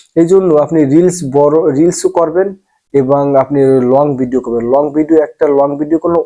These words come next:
অনেক ভিউ, অনেক ওয়াচ টাইম আপনার বৃদ্ধি হবে। আর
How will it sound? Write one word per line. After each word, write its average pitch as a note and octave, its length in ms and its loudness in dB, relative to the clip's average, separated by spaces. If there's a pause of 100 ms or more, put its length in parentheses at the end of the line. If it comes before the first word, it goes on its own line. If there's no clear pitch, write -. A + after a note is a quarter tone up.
(180)
অনেক D#3 240 2 (140)
ভিউ, C#3 180 -4 (200)
অনেক C#3+ 240 0 (180)
ওয়াচ C#3 240 0 (120)
টাইম D3+ 200 2
আপনার C#3 240 -6
বৃদ্ধি B2 280 -4
হবে। G#2+ 120 -14 (480)
আর - 60 0